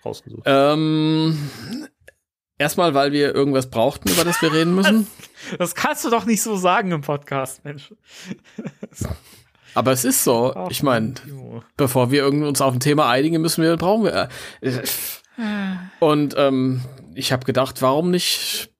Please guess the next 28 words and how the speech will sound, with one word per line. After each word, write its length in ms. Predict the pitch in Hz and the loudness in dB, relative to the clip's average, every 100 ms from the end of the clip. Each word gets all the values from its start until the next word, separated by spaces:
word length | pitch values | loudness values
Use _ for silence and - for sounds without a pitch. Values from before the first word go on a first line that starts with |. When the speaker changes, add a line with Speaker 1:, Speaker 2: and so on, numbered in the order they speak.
| _ - | _ -2
Speaker 2:
beim 280 | 151 170 170 | 0 2 0
Anfang 380 | 185 208 196 | 0 2 2
beginnen? 680 | 156 143 160 139 120 123 131 _ _ _ _ _ _ _ _ _ _ _ _ _ _ _ _ _ - | 2 2 2 2 0 -2 -6 _ _ _ _ _ _ _ _ _ _ _ _ _ _ _ _ _ -6
Also 180 | 127 127 | -2 0
bei 120 | 135 | 0
Folge 320 | 127 170 170 | 2 2 4
eins 460 | 147 180 127 131 - | 2 2 0 -2 -2
und 340 | 156 151 - | -2 -2 0
dann 260 | 147 151 151 | 0 0 -2
mit 220 | 156 - | -2 -2
noch 120 | 151 | -4
Folge 280 | - 156 156 | 0 2 2
zwei, 360 | 147 165 156 | 2 2 4
weil 120 | 135 127 | 2 0
die 80 | |
zusammenhängen 540 | 127 143 147 156 139 127 | -2 0 0 2 2 2
und 100 | 127 | 0
quasi 300 | - 247 208 | 0 2 2
eine 200 | 196 226 | 2 2
große 360 | 170 185 202 139 | 2 0 -2 -2
Folge 360 | 156 160 139 | 0 2 0
sind. 220 | 117 110 | 0 -4
Das 100 | 127 131 | -4 -6
ist 120 | - | -4
quasi 340 | 139 143 147 | 0 0 2
ein 240 | 131 135 135 - - - - - - | 0 0 -4 -10 -20 -20 -20 -20 -8
großes 520 | - 151 277 220 - | 0 0 2 0 0
Abenteuer 920 | 123 180 180 165 156 147 151 151 | 2 2 2 2 4 4 4 2